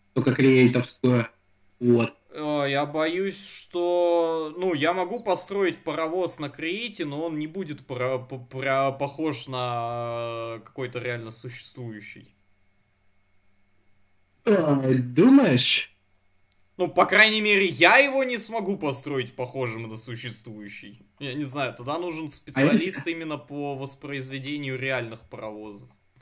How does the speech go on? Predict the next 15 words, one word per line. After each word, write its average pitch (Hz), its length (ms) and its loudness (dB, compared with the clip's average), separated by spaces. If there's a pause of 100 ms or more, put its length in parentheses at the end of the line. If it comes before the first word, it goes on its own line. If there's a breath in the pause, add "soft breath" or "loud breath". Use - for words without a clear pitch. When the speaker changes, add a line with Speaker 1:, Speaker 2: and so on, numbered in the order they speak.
(1040)
Speaker 2:
Вот 127 160 -12
здесь, 202 240 -8
короче, 170 420 -8
вот 151 140 -10
мне 156 120 -10
надо 156 220 -8
придумать. 147 720 -12
Вот 123 200 -14
здесь 220 280 -6
у 208 40 -8
нас 151 160 -6
будет 160 360 -10
площадка, 156 600 -8
э, 123 840 -4
локомотивостроения. 131 1500 -10